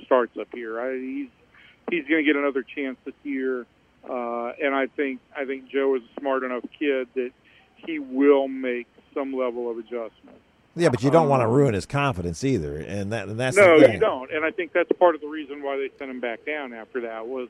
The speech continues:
Speaker 1: hey, while you, while you work on making this adjustment, let's not put you out there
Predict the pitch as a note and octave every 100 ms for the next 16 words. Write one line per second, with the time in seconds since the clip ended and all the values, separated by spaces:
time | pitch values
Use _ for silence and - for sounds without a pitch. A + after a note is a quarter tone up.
0 | D3 D3 C3 A2 _ - _ _ - C#3+
1 | C#3 C3+ D#3+ D#3 D3+ C#3+ C#3 D3+ D#3 C#3
2 | D3+ D3 D3+ D3 D3+ D3+ D3+ D3+ - C#3+
3 | C#3+ C#3 - C#3+ C3+ D#3 - D#3 C3+ -
4 | - D3 D#3+ C#3 C3 B2 A#2 C3 B2 A#2+